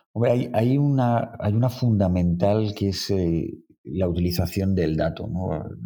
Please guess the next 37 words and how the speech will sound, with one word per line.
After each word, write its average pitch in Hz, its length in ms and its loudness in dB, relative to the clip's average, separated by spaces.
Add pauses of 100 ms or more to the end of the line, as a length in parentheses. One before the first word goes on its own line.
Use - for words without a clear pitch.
(180)
Nosotros 95 440 -4
tenemos 120 400 0
más 110 160 0
de 110 120 -2
treinta 104 360 0
millones 98 500 0
de 87 140 0
clientes 90 680 -2
en 87 120 -2
todo 90 220 -2
el 87 80 0
mundo 98 480 0 (720)
que 98 100 0
se 98 160 -2
dirigen 107 460 0
a 104 40 0
nosotros 101 760 -2
cuando 87 380 0
tienen 87 380 0
un 82 220 -2
problema. 78 560 -6 (560)
Entonces, 92 320 -2
toda, 135 400 -2
toda 139 160 0
esa 151 160 -2
información 98 1080 -2
metida 90 400 -2
en 117 60 0
una 110 220 -2
coctelera, 98 720 0
bien 95 200 -2
segmentada, 101 880 -2 (580)
nos 95 380 -2
puede 113 240 0
ayudar 120 360 2
a 123 100 2
detectar, 110 760 -2